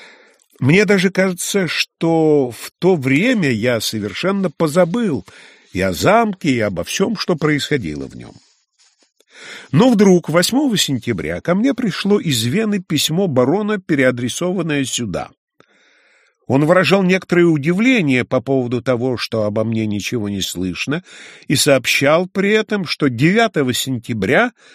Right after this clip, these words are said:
состоится постановка моей маленькой пьесы, которую я непременно должен приехать посмотреть. "Особенно вам понравятся дети", писал барон.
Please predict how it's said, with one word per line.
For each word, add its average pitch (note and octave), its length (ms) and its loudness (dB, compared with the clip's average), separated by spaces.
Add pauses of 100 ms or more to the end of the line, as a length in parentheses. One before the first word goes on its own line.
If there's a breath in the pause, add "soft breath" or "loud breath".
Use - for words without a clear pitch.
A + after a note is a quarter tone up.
(360 soft breath)
состоится A3 680 0
постановка G#3 800 0
моей G#2+ 360 -2
маленькой G2+ 580 -6
пьесы, A3 500 -2
которую A#2 580 -2
я A2+ 180 -2
непременно A2+ 680 -4
должен G#3+ 440 -2
приехать G#2 640 -6
посмотреть. - 880 -10 (1500 soft breath)
"Особенно A3+ 840 0
вам F#3+ 420 -2
понравятся C#3+ 840 -4
дети", F#2 500 -6
писал F2 480 -6
барон. E2+ 500 -6